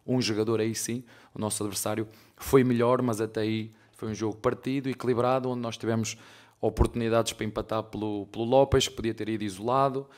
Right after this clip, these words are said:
Ahm, não conseguimos dar os parabéns ao nosso adversário e sim, o nosso adversário tem uma excelente vantagem para poder ser campeão. Estamos a falar de um adversário que há quatro anos atrás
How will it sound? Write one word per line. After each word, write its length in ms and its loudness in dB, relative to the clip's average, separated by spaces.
Ahm, 800 -4
não 220 0
conseguimos 560 -4
dar 160 -2
os 100 -8
parabéns 380 -2
ao 80 -4
nosso 240 -6
adversário 400 -4
e 100 -4
sim, 440 -6
o 40 -10
nosso 280 -6
adversário 340 -8
tem 260 -8
uma 140 -4
excelente 380 -4
vantagem 460 -4
para 120 -6
poder 260 -6
ser 180 -6
campeão. 460 -4
Estamos 220 -6
a 40 -6
falar 200 0
de 60 -2
um 60 -2
adversário 400 -6
que 80 -8
há 60 -6
quatro 380 -6
anos 200 -6
atrás 460 -4